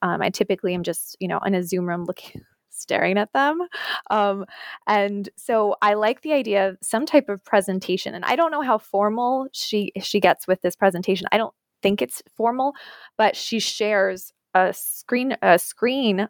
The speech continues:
of her process to show them what she does when they work with her. And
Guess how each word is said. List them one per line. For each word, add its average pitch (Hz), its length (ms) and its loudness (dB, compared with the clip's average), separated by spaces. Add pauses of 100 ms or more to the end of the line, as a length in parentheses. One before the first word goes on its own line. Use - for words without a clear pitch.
of 180 220 2
her 190 280 0
process 180 640 0
to 202 100 -6
show 233 240 2
them 220 200 -2
what 233 220 6
she - 200 -6
does 190 540 2
when 190 180 2
they 185 100 2
work 185 220 4
with 170 140 -4
her. - 260 -2 (440)
And 202 340 4